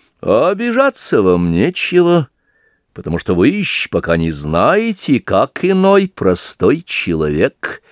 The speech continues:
красоту и талант оценить может. На это разные примеры бывают». А я это слышучи думаю: «Ах вы, волк, вас ешь!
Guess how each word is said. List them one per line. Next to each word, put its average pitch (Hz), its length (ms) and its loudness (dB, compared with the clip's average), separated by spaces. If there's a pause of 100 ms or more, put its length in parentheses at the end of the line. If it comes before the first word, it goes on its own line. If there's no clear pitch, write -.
(260)
красоту 98 640 0
и 123 140 4
талант 107 640 0
оценить 139 760 -4
может. 92 480 -4 (380)
На 107 180 2
это 98 340 2
разные 110 840 0
примеры 85 720 -4
бывают». 80 720 -6 (1700)
А 90 120 -6
я 95 320 4
это 95 240 2
слышучи 95 640 0
думаю: 98 520 4
«Ах 113 640 0
вы, 107 340 4
волк, 90 800 0
вас 76 400 -8
ешь! 78 800 -8